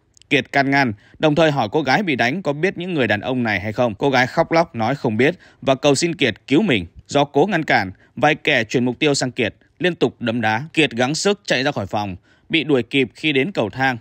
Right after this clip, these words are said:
bên ngoài tầng hai. Một kẻ ôm chặt anh từ phía sau, kẻ khác dùng dao làm bếp định chém vào đầu anh. Kiệt tránh được nhưng bị trúng vai phải. Những kẻ khác lấy dao găm đâm anh một nhát vào hông trái và hai nhát vào chân trái.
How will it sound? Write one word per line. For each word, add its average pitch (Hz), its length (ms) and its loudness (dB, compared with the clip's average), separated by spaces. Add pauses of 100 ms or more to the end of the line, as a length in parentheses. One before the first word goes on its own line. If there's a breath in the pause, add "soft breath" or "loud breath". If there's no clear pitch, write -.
bên 135 240 0
ngoài 110 240 -2
tầng 104 180 -10
hai. 120 260 -2 (420)
Một 147 200 -4
kẻ 131 260 0
ôm 160 200 -2
chặt 135 180 -2
anh 147 200 -2
từ 110 120 -6
phía 143 120 -6
sau, 135 340 -2 (220 soft breath)
kẻ 123 100 -2
khác 190 220 0
dùng 123 240 -4
dao 131 260 -2
làm 107 180 -6
bếp 156 240 -2
định 147 200 -4
chém 151 240 -4
vào 170 80 0
đầu 117 160 0
anh. 120 200 -2 (160)
Kiệt 131 220 0
tránh 160 220 -2
được 127 300 -2
nhưng 156 180 0
bị 135 120 -2
trúng 135 260 -2
vai 139 120 0
phải. 98 280 -2 (460)
Những 202 160 -6
kẻ 135 160 0
khác 165 260 0
lấy 139 140 2
dao 139 200 0
găm 131 240 -2
đâm 143 160 0
anh 139 280 -2
một 110 200 -4
nhát 175 220 -4
vào 113 120 -6
hông 127 180 -6
trái 123 400 -2
và 123 180 0
hai 127 180 -2
nhát 151 360 -2
vào 104 200 -4
chân 104 180 -6
trái. 110 320 -4